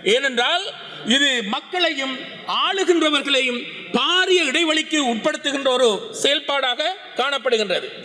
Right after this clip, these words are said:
ஆகவே, அஹ், நான் நினைக்கிறேன் இந்த அளவு கடந்த சுகபோகங்களை, சொர்க்க வாழ்க்கையை அனுபவிக்கின்ற நிலைமை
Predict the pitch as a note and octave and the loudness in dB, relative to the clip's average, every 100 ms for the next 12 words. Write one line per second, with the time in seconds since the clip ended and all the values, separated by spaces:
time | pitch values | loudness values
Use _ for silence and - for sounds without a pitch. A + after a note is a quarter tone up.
0 | - - - - A#3 E4 F4 B3+ A#3+ G#4+ | -16 -16 -16 -4 0 0 0 2 2 0
1 | - - - - - - - A#3+ B3+ B3 | -8 -14 -16 -16 -16 -8 0 2 4 2
2 | G#3 B3 D4 C4+ E4 F#4 F4+ B3+ C#4 A#4 | 2 0 0 0 0 2 2 4 2 -2
3 | - - - - - C4 C#4+ C4 B3+ F4 | -14 -16 -18 -18 -4 0 0 2 0 -2
4 | G4 E4 E4 D#4+ D#4 D4+ B3+ - - - | -2 -2 0 0 0 2 0 -4 -12 -4
5 | D4 F#4+ E4 C#4+ B3 A3 F#3+ D3 - - | 0 0 2 2 2 2 0 -2 -12 -16
6 | - - - - - D#4+ - - D#4+ D4 | -18 -20 -20 -2 0 0 0 -2 0 0
7 | C#4+ C#4 C#4 A#3 - - - F3+ C4 D4+ | 0 2 2 2 0 -10 -6 -4 0 0
8 | D4+ D4+ C4+ A3 A#3 C#4 B3+ E4 | 0 0 0 0 0 0 0 0